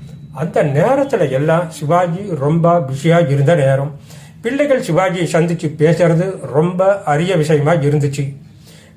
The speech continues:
பிள்ளைகளை பார்க்க எப்போதாவது தான் சிவாஜி போவார். சிவாஜி ஸ்கூலுக்கு போனா ஸ்கூலே அமர்க்களப்பட்டுடும். ஒரு தேவ தூதனை பார்க்குற மாதிரி பெரிய கூட்டம் சேர்ந்து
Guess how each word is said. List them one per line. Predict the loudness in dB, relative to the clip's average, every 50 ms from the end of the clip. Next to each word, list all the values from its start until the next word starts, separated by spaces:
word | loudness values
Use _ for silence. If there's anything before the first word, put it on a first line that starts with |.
| -6
பிள்ளைகளை | -4 -2 0 0 2 2 2 2 2
பார்க்க | 2 2 2 2 2 0 -2 -2
எப்போதாவது | 0 -2 -2 -2 -2 0 2 2 4 4 4 2 2 0 -2 -2
தான் | 0 0 0 0 -2 -4 -8
சிவாஜி | -10 -6 -2 0 0 0 0 -2 -2
போவார். | -2 0 0 2 2 2 0 -2 -4 -10 -18 -20 -20 -20 -20 -20
சிவாஜி | -14 -10 -6 -4 0 0 0 0 -2 -4
ஸ்கூலுக்கு | -10 -6 -4 -2 0 0 0 -2 -4
போனா | -2 0 2 2 2 2
ஸ்கூலே | 0 -2 -4 -8 -4 0 2 4 6 6 6
அமர்க்களப்பட்டுடும். | 4 4 2 0 0 0 0 0 0 0 0 0 -2 -2 -2 -2 -4 -4 -8 -12 -20 -20 -20 -20 -20 -20 -12 -8
ஒரு | -6 -4 -4 -4 -2
தேவ | 0 0 2 2 2 2 2 2
தூதனை | 2 2 2 2 2 2 0 0 0
பார்க்குற | 0 0 0 0 -2 -2 -2 0 0
மாதிரி | 0 0 0 2 0 0
பெரிய | 0 -2 -6 -6 -6 -4 -4 -4 -2 0 0 0 0
கூட்டம் | 0 0 0 2 2 2 0
சேர்ந்து | 2 2 2 2 2 2 0 -2 -2